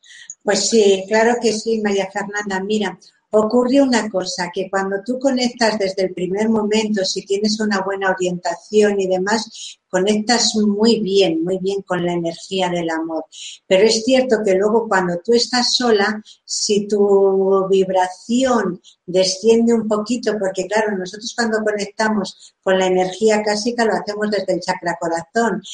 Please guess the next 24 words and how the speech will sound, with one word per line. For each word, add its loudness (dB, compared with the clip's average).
pero 4
si 0
por 2
cualquier 2
mo-, 2
mo-, -2
razón, 0
enfermedad, 0
contrariedades, 0
cualquier -4
razón, 0
bajamos 0
nosotros -2
esa 2
vibración, 4
nos 0
volvemos 2
a 2
poner 2
en 4
la 0
del 0
plexo 0
solar, 2